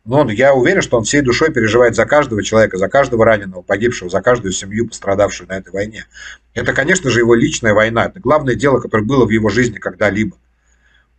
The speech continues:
Я думаю, что он все принимает близко к сердцу. Тут еще эта история с выборами. Вот сегодня один из оппозиционных депутатов сказал, что в администрации президента решили готовиться к выборам. Может, правда, может, нет. Может, это на нервах эти выборы решили провести.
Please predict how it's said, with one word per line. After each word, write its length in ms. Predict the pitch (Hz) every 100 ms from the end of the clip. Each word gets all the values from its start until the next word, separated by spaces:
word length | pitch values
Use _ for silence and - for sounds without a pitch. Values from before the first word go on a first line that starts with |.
| _
Я 100 | 104
думаю, 160 | 107 135
что 120 | 135
он 100 | 127
все 240 | - 180
принимает 420 | 170 120 110 104 87
близко 300 | 92 - -
к 40 |
сердцу. 360 | - - - _ -
Тут 140 | 131
еще 200 | 185 180
эта 120 | 175
история 300 | 170 - 165
с 80 | -
выборами. 420 | 151 151 107 92 -
Вот 160 | 127 127
сегодня 560 | 143 151 170 156 151 _ _ _
один 280 | 107 113 147
из 140 | 131
оппозиционных 640 | 131 127 120 123 143 135 117
депутатов 480 | 123 123 123 131 -
сказал, 340 | 127 113 131
что 260 | 131 120 - _ _
в 60 | 110
администрации 600 | 123 147 135 151 156 156
президента 720 | 143 139 131 151 143 139 127
решили 280 | 127 139 127
готовиться 380 | 120 120 113
к 80 | 110
выборам. 280 | 104 90 - _ _ _ -
Может, 280 | 113 151 -
правда, 320 | 143 120 90
может, 340 | 87 131 151
нет. 220 | 131 113 -
Может, 220 | 127 147
это 140 | -
на 100 | 139
нервах 400 | 139 135 131 110
эти 140 | 107 110
выборы 320 | 104 92 92
решили 220 | - 90
провести. 480 | - 90 95 -